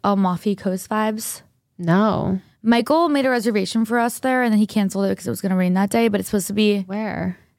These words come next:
Speaker 1: I, I think it's in Back Bay. I don't remember, but I have to do some digging, but
Speaker 2: Wait,
Speaker 1: it's
Speaker 2: it's in Back Bay? Is
Speaker 1: I
Speaker 2: it
Speaker 1: think so.
Speaker 2: outdoors?
Speaker 1: I think it's, yeah, it's outdoors, and it's, like, it's supposed to be, like, Amalfi Coast, like, Italy vibes. I'll do more dig. I feel like I'm not prepared with the facts for this podcast, but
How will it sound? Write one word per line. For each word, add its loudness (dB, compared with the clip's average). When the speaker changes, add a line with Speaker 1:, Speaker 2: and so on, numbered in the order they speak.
Speaker 1:
I, -2
I 0
think 2
it's -4
in 2
Back 0
Bay. 0
I -4
don't 0
remember, 2
but 0
I 2
have 0
to -2
do 0
some 2
digging, 2
but 0
Speaker 2:
Wait, 2
Speaker 1:
it's 0
Speaker 2:
it's -6
in 2
Back -2
Bay? 0
Is 2
Speaker 1:
I 0
Speaker 2:
it -6
Speaker 1:
think 0
so. -2
Speaker 2:
outdoors? -4
Speaker 1:
I 2
think 0
it's, -4
yeah, 2
it's -4
outdoors, 0
and -2
it's, -2
like, -2
it's -12
supposed -4
to -2
be, 2
like, -2
Amalfi 0
Coast, -6
like, -8
Italy -2
vibes. -10
I'll 4
do 2
more 2
dig. 2
I 0
feel -2
like 0
I'm 2
not 2
prepared -2
with -8
the -10
facts -4
for 0
this -2
podcast, 0
but 0